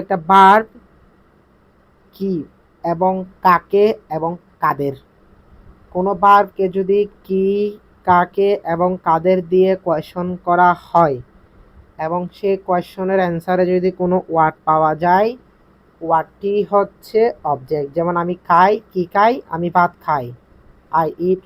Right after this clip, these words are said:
rice, তাহলে এখানে ইটের পর রাইসটা অবজেক্ট থাকবে। আমরা অনেকেই মনে করি ভার্বের পর যে কোনো ওয়ার্ডই অবজেক্ট।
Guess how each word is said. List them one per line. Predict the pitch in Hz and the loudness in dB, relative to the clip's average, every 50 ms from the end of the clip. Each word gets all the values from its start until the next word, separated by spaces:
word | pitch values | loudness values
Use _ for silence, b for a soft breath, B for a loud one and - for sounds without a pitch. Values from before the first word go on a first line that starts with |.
| 160 160 | -4 -2
rice, | 160 160 160 143 135 131 - - - _ _ _ _ - _ _ _ | 0 0 0 -2 -6 -8 -14 -20 -20 _ _ _ _ -20 _ _ _
তাহলে | - 151 170 175 165 | -8 -4 -4 -2 -2
এখানে | - 180 185 180 - 175 180 | -2 -4 -6 -6 -4 -4 -4
ইটের | 180 196 190 185 185 - | -2 -2 -2 -4 -2 -2
পর | 185 190 190 175 170 | -2 -2 0 0 0
রাইসটা | 170 175 175 - - _ 196 190 190 - 170 165 | 0 -2 -4 -6 -8 _ -2 -2 -2 -2 -4 -4
অবজেক্ট | 151 147 _ - 175 175 _ _ 190 | -4 -4 _ -6 -6 -6 _ _ -2
থাকবে। | 175 170 147 139 139 131 120 127 - _ _ _ _ _ _ _ _ _ _ | -2 -2 -2 -6 -8 -8 -8 -10 -14 _ _ _ _ _ _ _ _ _ _
আমরা | 160 170 180 196 190 | -8 -4 -2 -2 0
অনেকেই | 190 190 185 202 208 202 196 | -2 -2 2 2 2 2 2
মনে | 190 185 180 180 | 0 -2 0 0
করি | 180 190 196 196 175 190 | 2 2 2 2 4 4
ভার্বের | 185 180 185 180 - 185 170 170 | 4 4 4 2 -2 -2 -2 0
পর | 185 185 185 160 | -2 -2 -2 -4
যে | 170 170 - | -6 -8 -6
কোনো | 175 185 185 180 - | -6 -6 -6 -4 -2
ওয়ার্ডই | 180 175 170 160 165 185 185 - 165 | 0 0 0 0 -2 -4 -4 -4 -6
অবজেক্ট। | 156 143 - - 156 147 135 | -8 -8 -6 -8 -8 -8 -8